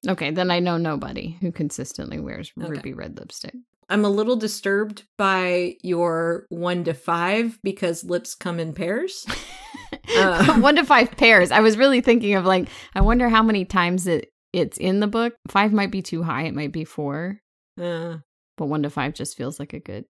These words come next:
Speaker 2: Okay, so one to five pairs of
Speaker 1: Yes.
Speaker 2: ruby red lips. Okay, that's
Speaker 1: Yeah, you could
Speaker 2: I
Speaker 1: do,
Speaker 2: mean
Speaker 1: like, a partial, a partial mouth if you wanted.
Speaker 2: Well, I mean, you know, contrasted with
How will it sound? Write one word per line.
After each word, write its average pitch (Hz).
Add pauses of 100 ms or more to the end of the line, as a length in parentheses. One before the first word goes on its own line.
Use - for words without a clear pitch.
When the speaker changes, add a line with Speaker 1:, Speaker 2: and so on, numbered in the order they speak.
(240)
Speaker 2:
Okay, 214
so 208
one 247
to 240
five 208 (100)
pairs 165 (220)
of 180
Speaker 1:
Yes. 160
Speaker 2:
ruby 165
red -
lips. -
Okay, 196
that's 208
Speaker 1:
Yeah, 165
you 185
could 240
Speaker 2:
I 247
Speaker 1:
do, 262
Speaker 2:
mean 202
Speaker 1:
like, 180
a 165
partial, 160 (360)
a -
partial -
mouth 143
if -
you 165
wanted. 143
Speaker 2:
Well, 233
I 233
mean, 240
you 254
know, 226
contrasted 226
with 202